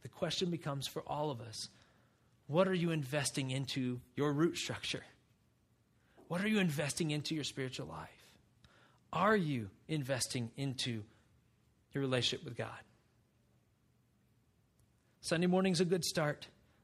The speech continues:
but it is certainly not even close to enough. Not even close. It's just the tip of the iceberg. What are you investing in? Grow, don't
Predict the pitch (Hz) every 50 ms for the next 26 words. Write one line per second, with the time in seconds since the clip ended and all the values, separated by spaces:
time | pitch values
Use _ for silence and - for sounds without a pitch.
0 | _ _ - 143 151 147 139 143 131 - - - 156 - 135 139 139 139 135 127
1 | 127 127 127 127 117 - - 143 127 110 - - - 113 110 110 110 - - -
2 | - - - _ _ _ _ _ _ _ _ _ _ _ _ _ _ _ _ _
3 | _ _ _ _ - - 151 151 160 156 131 143 135 - - 123 - - - -
4 | - - - _ - _ _ _ _ _ _ _ _ _ _ _ _ _ _ _
5 | _ _ _ _ _ _ _ _ - - - 170 - - 143 123 - - 151 147
6 | 151 156 - - - 120 - - - - - - _ _ _ _ _ _ _ _
7 | _ _ _ _ _ _ _ _ _ _ _ _ - - - - - - - -
8 | - - 131 147 165 175 175 165 151 127 135 123 123 - - 127 120 113 110 104
9 | 101 - - - - - - - - 135 - - 160 175 175 170 165 151 143 135
10 | 135 135 127 - - _ _ _ - 131 160 156 147 147 156 156